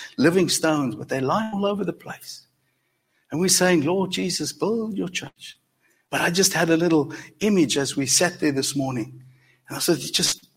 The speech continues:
Lord, just like this whole thing's fitting together for us." And he showed me, he says, Those are the stones, but you and I are those living stones, and we need to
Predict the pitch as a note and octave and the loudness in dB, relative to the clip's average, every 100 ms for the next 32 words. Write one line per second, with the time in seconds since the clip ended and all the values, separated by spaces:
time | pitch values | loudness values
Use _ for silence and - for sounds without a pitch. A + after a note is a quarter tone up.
0 | _ _ - F#3 F3 F#3 - D#3+ - C#3 | _ _ -4 -2 0 -2 0 -2 -2 -2
1 | - F#3 F#3 E3 B2+ - F3+ F#3 F3+ F3 | 0 0 2 2 2 -2 -4 -4 -4 -4
2 | D3 E3 E3 - - - - - - - | -4 -4 -4 -4 -6 -6 -6 -8 -8 -14
3 | _ _ _ _ _ _ _ _ - F3 | _ _ _ _ _ _ _ _ 0 2
4 | - A3 A#3 F#3 B2+ B2+ - E3 - - | 2 4 2 2 0 0 2 2 0 -10
5 | - - - B2 A#3+ C4 A3+ G#3+ F3+ - | -16 -20 -2 4 6 6 2 0 -2 -2
6 | D3+ B2 G2+ - - _ - - - - | -4 -8 -10 -14 -18 _ -20 -14 -14 -4
7 | B2+ F3+ D3 G3 A#3 A3 E3 E3 E3+ D#3+ | 0 2 2 0 2 0 0 0 2 0
8 | C#3+ C#3+ D3 C#3 C#3 D3 D3+ C#3+ - B2+ | -2 0 0 2 0 2 2 2 -2 -6
9 | A2 G#2+ A#2 A2+ D3+ G#3 A3 A3 F#3 - | -8 -8 -8 -2 0 2 2 2 0 -4
10 | - | -6